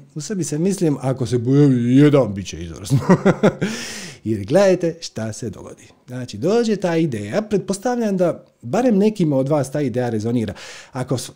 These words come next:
s vama ova ideja ne rezonira, sve je ok, samo pratite proces koji se, koji ću vam sad opisat, jer doći će dan,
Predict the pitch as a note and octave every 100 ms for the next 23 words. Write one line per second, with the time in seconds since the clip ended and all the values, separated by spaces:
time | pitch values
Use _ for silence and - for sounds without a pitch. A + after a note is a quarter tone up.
0 | - - A3+ A3+ F3+ F#3+ F#3+ F3 C3+ G#3+
1 | G#2 F2+ G2 A2 A#2+ C3+ G#3+ A#3 _ _
2 | _ - G#3+ F3+ A2+ - E3+ A3 - B3
3 | B3 - - _ - G3+ C4 G#3 - D3
4 | C#3+ C#3+ C#3+ A#2 - - - A2 G#2+ -
5 | G2+ _ _ _ A2+ G#2+ A2 G2 A2+ F2+
6 | F2 E2 D#2 B2+ A3 - - - - -
7 | C#3 C#3 B2 - A2+ C3+ G#3+ G#3+ F#3 D#3+
8 | C#3+ G2 D#2 D2+